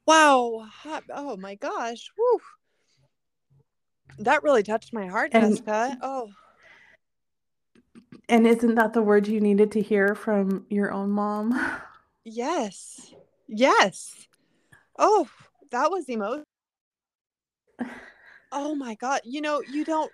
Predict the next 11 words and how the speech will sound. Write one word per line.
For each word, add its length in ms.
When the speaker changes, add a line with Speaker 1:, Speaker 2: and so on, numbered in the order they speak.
Speaker 1:
realize 460
how 100
much 240
you 80
need 180
to 80
hear 300
that 320
until 680
it's 260
spoken. 720